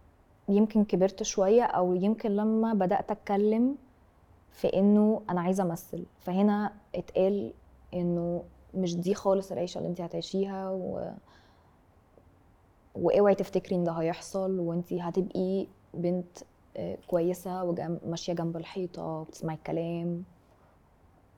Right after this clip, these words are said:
وكل الحاجات التانية. ف-، فما كانش عندي مشكلة، بس لقيت إن الحياة كلها بتتغير بجد. بس، آه، خطوة بخطوة كانت الحياة،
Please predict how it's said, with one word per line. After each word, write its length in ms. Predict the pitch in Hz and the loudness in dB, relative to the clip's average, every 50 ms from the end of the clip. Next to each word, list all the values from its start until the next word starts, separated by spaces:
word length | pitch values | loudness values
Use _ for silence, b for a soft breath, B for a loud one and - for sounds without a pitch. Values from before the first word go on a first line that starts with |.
| - 185 | -16 -14
وكل 320 | 190 185 180 - - 190 | -14 -12 -8 -4 -2 -2
الحاجات 380 | 180 175 - 170 175 180 175 - | -2 -2 -4 -4 -4 -4 -4 -6
التانية. 400 | 170 - 165 156 156 156 165 190 233 | -6 -6 -6 -6 -4 -4 -6 -6 -8
ف-، 540 | - - - - 165 160 160 156 156 156 160 b b b b b b b b b b _ _ | -10 -14 -14 -10 -10 -8 -8 -8 -8 -10 -12 b b b b b b b b b b _ _
فما 220 | - - - 175 175 | -16 -6 -4 -2 0
كانش 200 | - 185 190 - | 0 0 -2 0
عندي 180 | 185 180 185 190 | -2 0 0 0
مشكلة، 460 | 185 180 - - - 170 165 190 233 247 - _ _ _ _ _ _ _ _ _ _ _ _ _ _ _ _ _ _ _ _ _ _ _ _ _ _ _ _ _ _ _ _ _ _ _ - - | 0 0 -2 -4 -2 -2 -2 -2 -4 -6 -12 _ _ _ _ _ _ _ _ _ _ _ _ _ _ _ _ _ _ _ _ _ _ _ _ _ _ _ _ _ _ _ _ _ _ _ -10 -6
بس 300 | 180 170 175 175 - - | -4 -4 -4 -2 0 0
لقيت 240 | 180 - - 202 - | 2 2 2 2 2
إن 120 | 208 202 | 2 2
الحياة 320 | 196 185 - - 175 185 202 | 2 2 2 4 4 4 4
كلها 500 | 196 - 196 175 175 202 214 226 233 226 | 4 4 4 4 2 2 0 0 -2 -2
بتتغير 560 | - 208 180 - 180 - 170 185 185 208 196 | -2 -4 -4 -2 -2 0 4 4 4 4 4
بجد. 380 | 180 170 170 170 170 180 - - B B B B B B - - | 4 2 2 2 0 -2 -8 -14 B B B B B B -8 -4
بس، 360 | 170 170 175 175 - - - | -4 -4 -4 -6 -8 -4 -2
آه، 300 | 175 165 165 165 160 156 - - - | -2 0 0 0 -2 -4 -6 -10 -14
خطوة 380 | - - - 196 196 - 214 208 | -4 0 0 0 2 4 2 2
بخطوة 600 | 202 - - 185 185 - 208 214 220 233 233 - - | 2 2 0 -2 0 0 0 0 2 0 0 -2 -4
كانت 280 | - - 190 196 202 - | -4 -2 -2 -2 -2 -4
الحياة، 520 | 185 170 - - 170 175 170 175 196 220 | -6 -8 -6 -4 -4 -2 -2 -4 -4 -8